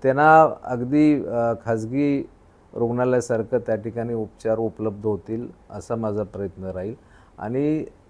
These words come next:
शेरी नाला हा जो सांगलीचा चार दशकं हा ब-, भिजत पडलेला प्रश्न आहे की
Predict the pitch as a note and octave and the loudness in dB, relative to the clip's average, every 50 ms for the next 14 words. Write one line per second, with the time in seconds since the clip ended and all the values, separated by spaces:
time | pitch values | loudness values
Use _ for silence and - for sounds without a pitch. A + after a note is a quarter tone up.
0 | - - A2 - - - A2+ A2+ A2+ C3 D#3 D#3+ D3+ C#3+ C#3 C3+ C#3 C#3 C#3 B2+ | -10 -10 -10 -8 -4 -2 0 2 2 2 2 0 2 2 2 4 4 4 4 2
1 | B2 B2+ C3 C3 C#3 C3+ C3+ - A#2+ A#2 A2+ A#2 C3 B2 C3 C#3 C3+ - - - | 2 0 0 0 -2 -4 -4 -4 -6 -6 -4 -4 -4 -2 -2 -2 -4 -4 0 4
2 | C#3+ D3 D#3 E3 D#3 C3 B2 A#2+ A2+ - - _ - C3+ A#2+ F#2 - - - _ | 6 8 8 8 6 4 2 0 0 -2 -6 _ 0 2 2 2 0 -8 -20 _
3 | _ - - - - - - _ _ - - A2 A#2 B2 C3 A#2+ F2 - - F#2 | _ -20 -20 -20 -20 -20 -20 _ _ -6 -2 0 2 2 0 0 -2 -8 -14 -12
4 | F#2 G#2+ G#2 G#2 G#2 F#2+ G2 G#2+ A2 A#2+ B2+ B2+ - A#2 G#2+ F#2+ G#2+ A2 G#2+ A2 | -8 -6 -4 -4 -4 -4 -4 -2 -2 -2 -2 -2 -4 -4 -4 -4 -4 -4 -2 -4
5 | G2+ - F#2+ G2 F2+ - - G2+ G#2 A2 G#2+ - - B2+ C3 C3 C#3 C#3+ - | -4 -6 -8 -10 -10 -10 -10 -10 -8 -8 -8 -8 -6 -4 -2 -2 -2 -4 -6